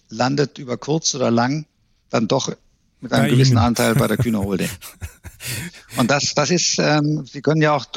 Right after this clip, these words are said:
Speaker 1: mich kritisieren, dass die Kühne Holding zu stark logistikgewichtig ist. Da wir aber unterschiedliche, ähm, Vektoren innerhalb der Logistik, ähm, ähm,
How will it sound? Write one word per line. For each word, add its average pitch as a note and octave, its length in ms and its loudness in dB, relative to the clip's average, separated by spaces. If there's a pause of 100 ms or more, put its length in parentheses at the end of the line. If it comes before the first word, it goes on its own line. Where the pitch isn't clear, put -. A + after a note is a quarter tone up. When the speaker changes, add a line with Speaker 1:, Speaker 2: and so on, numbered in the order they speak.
Speaker 1:
mich C3+ 300 -4
kritisieren, C#3+ 600 2 (680)
dass C#3 200 -2
die C3 100 -8
Kühne C#3+ 220 -2
Holding C#3+ 340 2
zu D#3 180 -2
stark C#3 300 -2
logistikgewichtig - 1400 -2
ist. - 360 -10 (520)
Da B2 180 2
wir C3+ 120 4
aber B2 180 2
unterschiedliche, C3+ 1000 0 (720)
ähm, A#2 480 0 (240)
Vektoren C#3 720 0
innerhalb A#2+ 440 0
der G#2+ 320 0 (380)
Logistik, - 760 -2 (640)
ähm, A2 480 0 (380)
ähm, G#2+ 460 -6